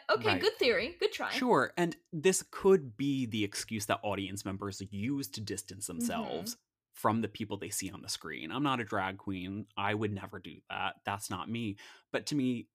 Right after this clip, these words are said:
Speaker 2: it's like, you're watching it, so how different are you really? And if we come back
Speaker 1: Right.
Speaker 2: to that element of voyeurism, the men in the audience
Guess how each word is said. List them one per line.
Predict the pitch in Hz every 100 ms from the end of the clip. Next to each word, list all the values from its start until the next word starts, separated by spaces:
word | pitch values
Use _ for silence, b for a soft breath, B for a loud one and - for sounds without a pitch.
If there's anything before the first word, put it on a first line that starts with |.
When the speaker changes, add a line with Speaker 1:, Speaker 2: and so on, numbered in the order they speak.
| 101
Speaker 2:
it's | 120 - -
like, | 117 104
you're | 113 104 123 120 107
watching | 87 98 - 139 151
it, | 160 -
so | 127
how | 110 - 101
different | 101 98 101 -
are | 95
you | 95 90
really? | 98 90 82 - - - B B
And | 127 117 107
if | 123 104
we | 107
come | - 117 107
back | 104 117
Speaker 1:
Right. | 208
Speaker 2:
to | 165 113 98 92 -
that | 104 92 90 -
element | 107 110 107 98
of | 104 98 90 98
voyeurism, | 110 151 104 65 92 85 107 - B B
the | 127
men | 131 135 143 -
in | 123
the | 123 -
audience | 110 131 110 113